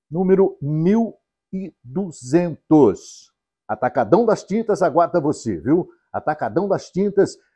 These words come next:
fica na Laerte Taralo mil e duzentos. Dá uma passadinha por lá, você vai gostar. Você que é pintor profissional tem equipamentos de última geração. E você que quer uma cor diferente, vai lá, o pessoal prepara na hora pra você a cor que você quiser.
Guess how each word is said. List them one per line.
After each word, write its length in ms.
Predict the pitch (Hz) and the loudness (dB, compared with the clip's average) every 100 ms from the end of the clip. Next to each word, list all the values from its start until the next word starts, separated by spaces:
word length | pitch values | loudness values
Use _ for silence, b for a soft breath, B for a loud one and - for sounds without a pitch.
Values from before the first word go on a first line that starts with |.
| _ | _
fica 160 | - 214 | -6 -4
na 140 | 185 | 0
Laerte 240 | 151 170 170 | 0 0 2
Taralo 340 | 156 160 170 | 2 2 2
mil 160 | 165 170 | 0 -2
e 40 | |
duzentos. 340 | 147 117 107 110 | -2 -4 -4 -4
Dá 80 | |
uma 80 | 208 | -6
passadinha 480 | 185 170 147 135 147 | -4 -4 -4 -2 -4
por 140 | 127 | -2
lá, 120 | 120 139 | -2 -2
você 220 | 120 127 | -4 -4
vai 160 | 135 | -2
gostar. 420 | 123 110 - 87 - _ _ _ - | -2 -4 -6 -10 -10 _ _ _ -4
Você 400 | 143 - 202 214 | -2 2 4 4
que 80 | |
é 60 | 185 | 2
pintor 340 | - 156 170 | -4 -2 -2
profissional 540 | - 156 151 139 139 160 | 0 -4 -2 -2 -2 -4
tem 180 | 156 165 | -6 -6
equipamentos 680 | - - 139 139 147 120 | -8 -4 -2 -2 -6 -10
de 140 | 101 160 | -6 -6
última 300 | 208 165 147 | -6 -10 -8
geração. 500 | 143 123 - 87 - _ _ _ - | -6 -8 -8 -14 -14 _ _ _ -4
E 60 | |
você 260 | 226 - 220 | -2 4 4
que 120 | 202 | 4
quer 180 | 202 185 | 0 0
uma 160 | 170 | 0
cor 180 | - 190 | 2 0
diferente, 500 | 170 - - 175 143 - | 0 -2 -2 -2 -6 -4
vai 120 | 185 | 0
lá, 120 | 165 | 0
o 40 | |
pessoal 300 | - 151 165 | 0 -4 -4
prepara 480 | 156 156 - 147 143 | -2 -4 -2 -2 -2
na 280 | 139 196 214 | -4 -2 4
hora 280 | 175 175 165 | 6 6 4
pra 180 | 202 196 | 0 0
você 440 | 135 - 143 147 b b - | 0 -4 -2 -2 b b -6
a 100 | 143 | -6
cor 360 | - 143 139 | -2 2 2
que 120 | - | 0
você 400 | 135 131 - 120 | -2 -2 -2 -4
quiser. 460 | 123 113 85 85 65 | -6 -8 -6 -6 -6